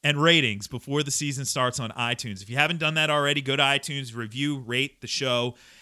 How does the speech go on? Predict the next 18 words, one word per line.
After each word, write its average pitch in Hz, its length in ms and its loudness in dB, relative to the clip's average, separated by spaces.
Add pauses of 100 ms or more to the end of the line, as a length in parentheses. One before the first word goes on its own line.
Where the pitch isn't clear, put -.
(240)
And 143 140 0
the 143 60 2
easiest 202 280 2
way 196 120 4
to 170 80 2
do 175 200 2
it 175 80 2
is 143 120 -2
if 131 80 -10
you 143 100 0
have 151 100 2
an 147 60 0
iPhone, 151 460 0
open 151 260 0
up 151 80 -4
the 135 80 -16
podcast 139 600 -2
app, 147 340 0